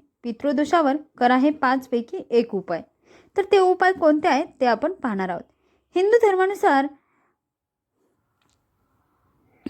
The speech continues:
पौर्णिमा व अमावस्या तिथीला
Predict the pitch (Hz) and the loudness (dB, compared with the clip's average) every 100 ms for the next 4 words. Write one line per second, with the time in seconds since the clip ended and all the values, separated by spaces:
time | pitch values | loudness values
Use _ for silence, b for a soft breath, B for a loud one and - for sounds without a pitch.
0 | - _ _ _ - - _ _ _ _ | -20 _ _ _ -20 -20 _ _ _ _
1 | 285 269 269 311 302 233 240 247 285 320 | 4 6 4 2 2 0 -2 0 0 0
2 | 339 359 311 247 220 | -2 -6 -4 -2 -2